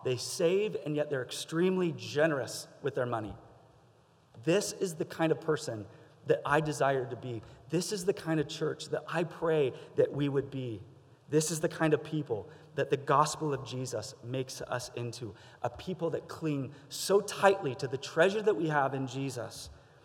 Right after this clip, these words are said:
that we release our grip on money. And as we release our grip on money,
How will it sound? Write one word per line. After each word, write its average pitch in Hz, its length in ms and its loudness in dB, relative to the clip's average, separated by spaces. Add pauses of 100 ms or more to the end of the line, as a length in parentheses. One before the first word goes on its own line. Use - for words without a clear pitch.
(220)
that 147 140 4
we 156 100 2
release 135 680 0
our 165 160 2
grip 156 280 4
on 139 180 0
money. 117 280 -4 (320)
And 139 100 2
as 147 120 0
we 139 120 0
release 139 680 0
our 160 120 4
grip 156 220 0
on 139 200 0
money, 110 320 -6